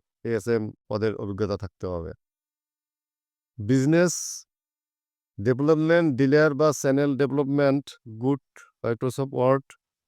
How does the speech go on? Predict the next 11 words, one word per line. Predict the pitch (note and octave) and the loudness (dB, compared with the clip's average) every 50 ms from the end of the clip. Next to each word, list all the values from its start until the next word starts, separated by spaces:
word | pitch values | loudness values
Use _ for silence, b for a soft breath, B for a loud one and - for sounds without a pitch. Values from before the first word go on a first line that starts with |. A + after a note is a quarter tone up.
| _ _ _ _ _ - | _ _ _ _ _ -6
এবং | - A2+ A#2 A#2+ A#2 A2+ | -4 -2 -2 0 0 -2
Microsoft | A#2 G#2+ A#2+ B2+ - - C3 - _ _ - A#2+ | -2 -2 -2 -4 -4 -4 -6 -8 _ _ -10 -10
এক্সেল, | B2 - - - C3 A2+ G#2 F#2+ F#2 F#2 | -8 -8 -4 -4 -2 -2 -2 -4 -6 -4
ভালো | G#2+ A2 A#2 B2 B2 A#2 G#2 G#2 | -2 -2 0 0 0 -2 -2 -4
যোগাযোগ | A2+ A2 G#2+ A#2 A#2+ B2 A#2 A2+ B2 B2+ B2 A2+ A2+ _ - A#2+ | -6 -4 -2 0 0 0 0 -2 -2 -2 -2 -4 -6 _ -6 -6
দক্ষতা, | A2+ - - - B2+ G#2+ B2 A#2+ G#2+ G#2+ | -6 -6 -6 -8 -6 -2 -2 -2 -2 -4
বিক্রয় | A#2 A2 _ _ - A#2+ A#2+ A#2 A2 G#2+ - - | -8 -10 _ _ -4 -2 0 0 -2 -2 -4 -6
এবং | G#2+ G#2+ G#2 G#2 G#2+ G2 F2+ | -6 -6 -6 -6 -6 -8 -6
বিপণন | G#2+ G2+ A2+ A#2+ B2 B2 A#2+ A#2+ A#2 | -8 -6 -4 -2 -2 -2 0 0 -2
নিজে | A2 G#2 A#2+ C#3+ F3+ F#3 _ _ _ _ _ _ _ _ _ _ _ _ _ _ - - | -2 0 -2 -2 -2 -4 _ _ _ _ _ _ _ _ _ _ _ _ _ _ -6 -2
অনুপ্রাণিত। | C3 B2+ C3 A2+ B2+ B2+ B2+ B2 A2+ F#2+ | 0 0 0 2 2 2 4 2 2 0